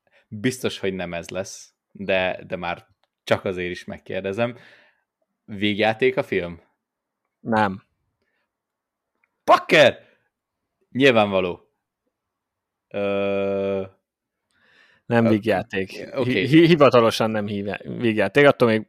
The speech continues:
Speaker 2: vicces részek vannak benne.
Speaker 1: <laughs> Jó, oké. Mi volt még egyszer? Hogy dik-, diktátor megölés?
Speaker 2: Tehát egy, egy, egy diktátor megelős-, megölésére irányuló összeesküvés majdnem kudarcba fullad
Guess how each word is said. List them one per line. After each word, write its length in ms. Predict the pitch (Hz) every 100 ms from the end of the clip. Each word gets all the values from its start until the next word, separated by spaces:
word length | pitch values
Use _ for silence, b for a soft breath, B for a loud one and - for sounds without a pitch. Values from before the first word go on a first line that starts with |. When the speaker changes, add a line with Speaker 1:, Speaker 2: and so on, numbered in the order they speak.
| _
Speaker 2:
vicces 460 | 104 - - - _ _ _ _ _ _ _ -
részek 380 | 113 101 95 -
vannak 240 | 101 95
benne. 260 | 98 - - b b b b b b
Speaker 1:
<laughs> 120 | - - 381 - 392 - _ _ B 226 247 233
Jó, 220 | 262 120
oké. 240 | 117 120 127
Mi 120 | 113
volt 220 | 107 120
még 200 | - 123
egyszer? 400 | 120 113 98 92 _ _ _ _
Hogy 220 | - 107 101
dik-, 220 | 196 -
diktátor 480 | 117 - 123 127 110
megölés? 300 | 107 104 139
Speaker 2:
Tehát 200 | 135 127
egy, 200 | 131 131
egy, 200 | 135 123
egy 160 | - 135
diktátor 540 | 151 151 160 139 123
megelős-, 580 | 117 123 120 117 110 -
megölésére 800 | - 131 135 127 113 - 113 110
irányuló 580 | 113 123 110 107 104 98
összeesküvés 1200 | 131 - 110 101 - - 98 95 131 139 - - -
majdnem 480 | 127 127 127 113
kudarcba 600 | - 123 113 104 117 104
fullad 540 | 98 - 123 139 139